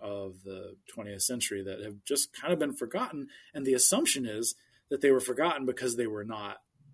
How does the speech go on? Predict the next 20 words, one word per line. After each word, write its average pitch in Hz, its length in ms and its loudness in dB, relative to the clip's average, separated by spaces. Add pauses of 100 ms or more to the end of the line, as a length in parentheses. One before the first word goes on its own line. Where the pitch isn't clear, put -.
(120)
used. - 720 4
<laughs> - 20 12
They 208 80 12
didn't, 180 320 6 (180)
they 151 60 2
weren't 165 240 6
part 147 220 4
of 104 40 -2
the 98 60 0
story. 131 460 4 (840)
But 131 100 -2
hopefully 160 280 8
what 131 160 6
we'll 120 100 0
get 120 180 0
to - 80 -8
talk 123 280 -2
about 107 320 -4
in 110 120 -12
a 98 120 -10